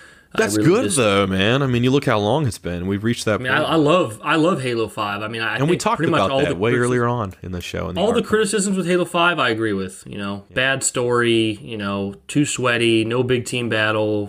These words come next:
Speaker 1: too many micro-, I,
Speaker 2: That's
Speaker 1: I agree
Speaker 2: a good
Speaker 1: with all
Speaker 2: sign,
Speaker 1: you
Speaker 2: though,
Speaker 1: guys.
Speaker 2: Brian, because that means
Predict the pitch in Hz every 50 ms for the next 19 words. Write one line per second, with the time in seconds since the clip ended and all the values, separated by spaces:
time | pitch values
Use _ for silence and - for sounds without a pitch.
0 | - - - 143 139 135 131 123 120 117 113 113 - 123 120 - 135 147 - 117
1 | 139 156 147 147 143 117 104 - - 113 101 101 104 95 90 98 98 95 87 87
2 | 87 87 90 95 - 101 92 92 98 101 - 98 104 110 107 104 98 92 90 -